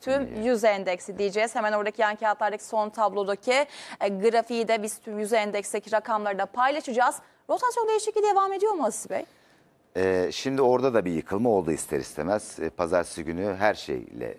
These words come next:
Speaker 2: biz, e, dibe kadar geldik. Orada da, e, bis yüze benzer bir görüntü var. Yüz kırk dört günlük ortalamamızdan, e, yine tepki aldık burada da. E, Mayıs'tan gelen trendimiz, e, kabaca işte otuz beş binden geçiyor. Şimdi orayı takip ediyoruz.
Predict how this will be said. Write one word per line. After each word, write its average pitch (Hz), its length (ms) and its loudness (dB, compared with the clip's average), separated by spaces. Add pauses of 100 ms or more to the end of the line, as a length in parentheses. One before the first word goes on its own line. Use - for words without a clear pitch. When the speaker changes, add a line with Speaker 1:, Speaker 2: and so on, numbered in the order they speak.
Speaker 2:
biz, 62 360 -14
e, 65 300 -6
dibe 78 180 0
kadar 71 320 -2
geldik. 71 400 -2 (120)
Orada 123 340 2
da, 113 180 4 (440)
e, 85 220 0
bis 117 240 -6
yüze 107 220 2
benzer 104 400 4
bir 104 60 -6
görüntü 101 440 0
var. 92 180 4 (100)
Yüz 113 220 -8
kırk - 240 -8
dört 110 200 2
günlük 98 240 -4
ortalamamızdan, 92 840 0 (440)
e, - 40 -6 (240)
yine 101 160 0
tepki 107 360 2
aldık 95 400 2
burada 69 280 -4
da. 107 180 2 (360)
E, 90 140 0
Mayıs'tan 120 540 0
gelen 113 240 2
trendimiz, 110 800 -2
e, - 140 -8
kabaca 104 380 0
işte 98 160 -4
otuz 101 240 -6
beş 110 220 2
binden 107 340 0
geçiyor. 98 360 -4
Şimdi 123 220 -6
orayı 120 280 4
takip 82 340 2
ediyoruz. 87 420 -2